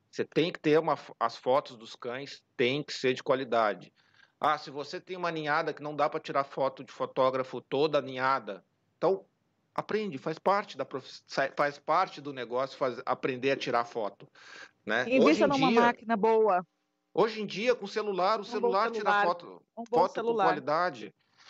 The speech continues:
Speaker 1: entendeu? Então, a, a gente lá na live tem dicas, a gente tem dicas no nosso blog também, tá aqui embaixo o blog, tá? Depois, se quem quiser dar uma olhadinha, tem lá dez dicas de tirar foto,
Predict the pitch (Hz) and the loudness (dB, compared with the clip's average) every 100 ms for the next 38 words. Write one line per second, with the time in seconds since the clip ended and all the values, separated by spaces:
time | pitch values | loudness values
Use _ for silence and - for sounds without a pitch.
0 | - _ _ - 107 123 147 143 156 175 | -20 _ _ -12 -2 2 2 2 2 2
1 | 175 120 113 92 123 143 - 147 165 170 | 2 2 0 0 -2 -2 -6 -2 -2 0
2 | 135 151 160 - 139 107 156 151 120 135 | 0 0 -2 -10 -14 -12 -12 -12 -12 -8
3 | 156 139 143 151 135 131 135 135 120 117 | -4 -2 0 0 0 2 0 -2 -2 2
4 | 139 123 - 107 117 131 _ _ - 123 | 4 2 -6 -12 -12 -14 _ _ -6 -4
5 | - 160 135 156 - 110 123 147 131 - | -4 -2 0 0 -4 -10 -4 -4 -6 -12
6 | 113 113 - 123 117 - 110 107 107 113 | -10 -10 -10 -12 -12 -14 -12 -2 2 4
7 | 104 107 98 98 95 123 117 127 135 117 | 2 -2 0 -2 -2 -6 -4 -2 0 2
8 | 120 110 92 107 127 98 110 113 104 - | 2 0 -2 -4 -4 -6 -12 -10 -10 -8
9 | 104 98 - 107 123 - | -6 -4 2 4 4 0